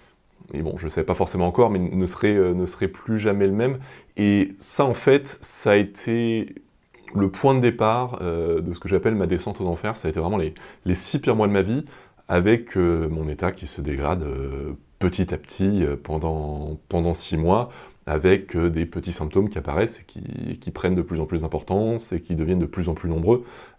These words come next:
Euh, c'est les classiques troubles du sommeil, euh, troubles de la concentration, euh, les, les, les maux de tête. Et, euh, moi, ce qui était le, le plus dur à vivre, c'était, euh, vraiment l'enfer qui était devenu le,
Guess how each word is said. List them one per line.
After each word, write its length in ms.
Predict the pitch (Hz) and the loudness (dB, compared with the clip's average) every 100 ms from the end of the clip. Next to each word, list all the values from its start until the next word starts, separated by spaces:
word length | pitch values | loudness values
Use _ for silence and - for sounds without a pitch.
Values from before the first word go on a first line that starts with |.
| 73 | -8
Euh, 240 | 71 71 73 76 | -4 -4 -4 -6
c'est 220 | - - | -6 -2
les 120 | 82 | -2
classiques 640 | - 76 - 95 90 - - | -2 -4 -4 -6 -6 -6 -8
troubles 440 | - - 90 85 | -8 -2 0 2
du 100 | 85 | 0
sommeil, 560 | 80 87 90 98 107 95 | 0 0 2 4 4 2
euh, 160 | 82 | 0
troubles 220 | 78 90 | -2 -4
de 60 | 82 | -2
la 100 | 82 | -2
concentration, 720 | 87 80 87 - 78 - 120 - - - _ _ _ _ _ _ - - | -2 -4 -6 -6 -4 -2 -4 -4 -14 -20 _ _ _ _ _ _ -14 -10
euh, 260 | - 85 87 | -6 -4 -4
les, 240 | 78 - | -2 -2
les, 140 | - 76 | -2 -2
les 120 | 82 | 0
maux 140 | 85 | 2
de 60 | 90 | 0
tête. 420 | - 120 120 - | 2 4 4 0
Et, 180 | 113 - - - - - - - | -2 -2 -8 -20 -20 -20 -16 -6
euh, 260 | 82 - - - | -4 -4 -6 -2
moi, 200 | 95 95 | 2 2
ce 80 | |
qui 80 | - | 2
était 140 | 87 95 | 0 2
le, 140 | 85 | 2
le 100 | 80 | 0
plus 180 | - 90 | -4 -6
dur 280 | 87 98 95 | -2 2 4
à 80 | |
vivre, 420 | 87 104 120 92 78 | 4 2 2 0 -4
c'était, 640 | - - 82 - - 92 92 - - _ _ _ - | -6 -6 -8 -4 0 0 -2 -16 -20 _ _ _ -10
euh, 320 | 85 71 - | -6 -2 -2
vraiment 260 | 82 85 | 0 4
l'enfer 500 | 101 104 98 120 117 | 6 4 4 4 4
qui 80 | 120 | 2
était 160 | 98 90 | -4 -2
devenu 360 | 87 87 95 | -2 0 0
le, 400 | 92 80 78 78 | -2 -2 -2 -4